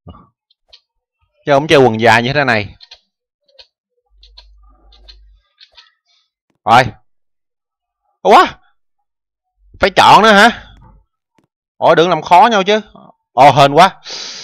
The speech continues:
Cái này nó cho mình, à, nhìn đường trước chứ còn, à, <laughs> có, cái này thì nó cho mình, à, kiểu này được.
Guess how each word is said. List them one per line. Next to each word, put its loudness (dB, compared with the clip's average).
Cái -2
này 0
nó -2
cho 2
mình, -6
à, -4
nhìn -8
đường -4
trước -8
chứ -6
còn, -2
à, -2
<laughs> -16
có, -10
cái -4
này -2
thì -4
nó -4
cho 0
mình, -6
à, -6
kiểu -6
này -4
được. 0